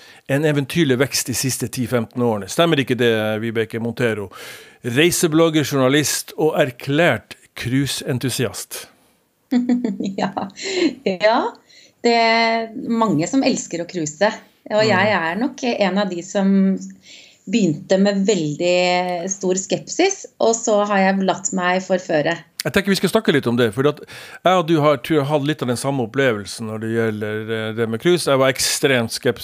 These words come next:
Speaker 1: skeptisk da jeg dro på den første cru-, første cruiseturen med et stort, eh, cruiseskip. Og jeg tror det er mange journalister som oss som føler det slik. Eh, eh, kan du si litt om den følelsen du hadde første gang du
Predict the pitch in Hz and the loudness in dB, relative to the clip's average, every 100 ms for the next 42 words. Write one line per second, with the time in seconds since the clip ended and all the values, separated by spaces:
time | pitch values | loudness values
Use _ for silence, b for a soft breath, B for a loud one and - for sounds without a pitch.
0 | - _ - 147 131 - 113 - - 123 | -16 _ -2 0 -2 -6 -8 -8 0 0
1 | 113 123 110 110 113 107 120 - - 110 | 2 0 0 0 -2 -2 -6 -6 -4 -4
2 | B B B B B B - 135 - - | B B B B B B 0 0 0 0
3 | 156 - 127 147 160 - 135 104 107 104 | 0 0 0 0 0 2 0 2 -2 -2
4 | - - 151 127 - _ - 117 107 107 | -2 0 2 0 -2 _ -2 0 0 -2
5 | 107 113 120 120 123 123 - 131 123 - | -4 -6 -6 -6 -8 -8 0 0 0 -2
6 | 120 104 120 131 165 185 156 160 208 196 | -2 0 0 2 2 4 4 4 4 4
7 | 143 - 131 123 127 - - 113 107 107 | 2 2 2 4 2 0 -4 -2 0 -2
8 | - 131 135 - - - 107 - 123 117 | -2 -2 0 -2 -4 -2 -4 2 2 2
9 | 95 101 - 101 - - 131 131 127 B | 0 -4 -6 -6 -8 -4 2 2 2 B
10 | B B B B B B B - 185 202 | B B B B B B B -2 0 2
11 | 208 165 - - - - - - - 180 | -2 -8 -14 -14 -16 -18 -20 -4 0 2
12 | 180 - 247 180 - - 202 135 147 151 | 2 4 4 4 2 0 2 4 2 2
13 | - 175 165 127 - 139 131 131 190 185 | 0 4 4 2 -2 -2 0 0 0 0
14 | 127 120 - 120 113 | 0 -2 0 2 2